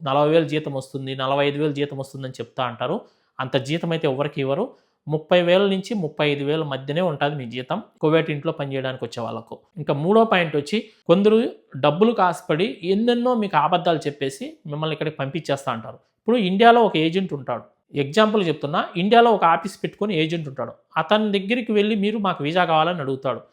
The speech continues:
అతను ఏం చేస్తాడు, మిమ్మల్ని ఇక్కడికి పంపిస్తే అతనికి ఒక ముప్పై వేలో, నలభై వేలో డబ్బులు మిగులుతాయనేసి మీ పాస్‌పోర్ట్ కాపీలు ఇక్కడ కువైట్లో ఉన్న ఆఫీస్కి పంపిస్తాడు. అంటే ఇక్కడ కూడా మన ఇండియా వాళ్ళ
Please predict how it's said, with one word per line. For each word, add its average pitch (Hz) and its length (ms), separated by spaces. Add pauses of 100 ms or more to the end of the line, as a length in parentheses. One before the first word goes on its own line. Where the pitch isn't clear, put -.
(260)
అతను 214 240
ఏం 233 180
చేస్తాడు, 220 400
మిమ్మల్ని 208 400
ఇక్కడికి 220 240
పంపిస్తే 208 540 (200)
అతనికి 226 400 (420)
ఒక 180 140
ముప్పై 202 300
వేలో, 226 220
నలభై 196 320
వేలో 202 180
డబ్బులు 160 340
మిగులుతాయనేసి 151 800 (380)
మీ 165 160
పాస్‌పోర్ట్ 202 500
కాపీలు 190 300
ఇక్కడ 202 200 (440)
కువైట్లో 226 380
ఉన్న 208 160 (120)
ఆఫీస్కి 175 540
పంపిస్తాడు. 135 520 (120)
అంటే 170 200
ఇక్కడ 208 300
కూడా 233 180
మన 190 200 (200)
ఇండియా 165 260
వాళ్ళ 185 180